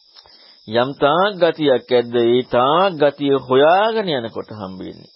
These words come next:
කොයි වගේද උදාහරණ කිව්වේ? එයින්ම හටගත්ත සද්දයක් එන්නේ පුරුෂයා වාදනය කරනකොට වීණාවේ. වීණාව වාදනය කරනකොට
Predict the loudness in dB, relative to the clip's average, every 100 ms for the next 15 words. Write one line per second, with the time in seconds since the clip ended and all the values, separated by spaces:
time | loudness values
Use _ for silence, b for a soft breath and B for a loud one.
0 | _ -6 -2 0 0 0 -2 0 -2 -2
1 | -8 -12 -14 -14 -16 b b b b b
2 | b b b b b -6 0 0 0 -2
3 | -2 -2 -2 -2 -2 -4 -8 -4 -4 -2
4 | -2 -2 -4 -10 -8 -10 -8 -8 -2 -2
5 | 2 2 2 -4 -8 -8 -8 -8 -10 -8
6 | -8 -8 -8 -6 -8 -8 -10 -16 _ _
7 | _ _ _ _ B B B B B B
8 | -16 -10 -6 -2 0 2 2 2 2 0
9 | -2 -6 -6 -8 -4 -4 -4 -4 -4